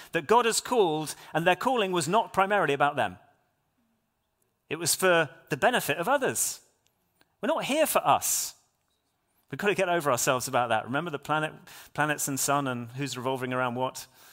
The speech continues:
It's not all about me. Even calling,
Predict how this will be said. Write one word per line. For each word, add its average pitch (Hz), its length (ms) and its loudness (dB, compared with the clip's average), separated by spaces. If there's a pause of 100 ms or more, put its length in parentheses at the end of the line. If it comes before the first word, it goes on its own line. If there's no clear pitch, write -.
(540)
It's - 140 -12
not 214 140 -6
all 202 100 -4
about 180 260 -2
me. 139 300 -8 (540)
Even 277 320 -2
calling, 165 580 2